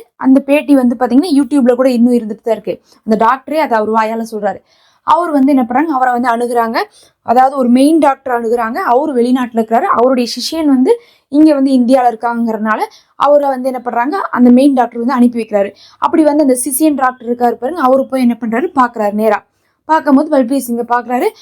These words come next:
அவர் வந்து மனநிலை குன்றியவராக இருக்கிறாரு. அப்ப அவர் என்ன பண்றாரு, பேசிட்டு அவர்கிட்ட இருந்து ஒரு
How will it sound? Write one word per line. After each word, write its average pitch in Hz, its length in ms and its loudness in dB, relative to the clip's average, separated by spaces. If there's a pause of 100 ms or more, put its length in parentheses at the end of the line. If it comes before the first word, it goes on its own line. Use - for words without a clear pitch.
(140)
அவர் 277 260 0
வந்து 262 260 2
மனநிலை 254 480 0
குன்றியவராக 240 600 0
இருக்கிறாரு. 226 440 -2 (340)
அப்ப - 240 -2
அவர் 277 180 2
என்ன 254 160 2
பண்றாரு, 240 420 0
பேசிட்டு 254 540 0 (340)
அவர்கிட்ட 262 280 0
இருந்து 262 160 2
ஒரு 233 100 2